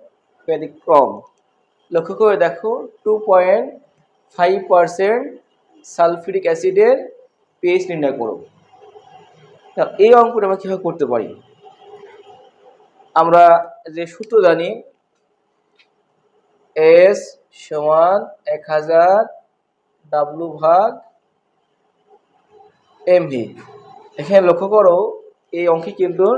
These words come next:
ডাব্লু দেয়া নাই, ভিও দেয়া নেই, দেয়া নেই। কোনোটি কোনো ভ্যালু উপরোক্ত অঙ্কে বিদ্যমান নেই। তাহলে কি করব? এখানে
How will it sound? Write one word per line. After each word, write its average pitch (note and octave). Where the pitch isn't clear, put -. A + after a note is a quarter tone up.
ডাব্লু D3+
দেয়া E3
নাই, A3
ভিও G3+
দেয়া D3+
নেই, G#2+
দেয়া C3+
নেই। G2+
কোনোটি F#3
কোনো F#3
ভ্যালু F#3
উপরোক্ত G#3+
অঙ্কে F#3+
বিদ্যমান E3+
নেই। C3+
তাহলে D#3
কি B3+
করব? G3
এখানে G#3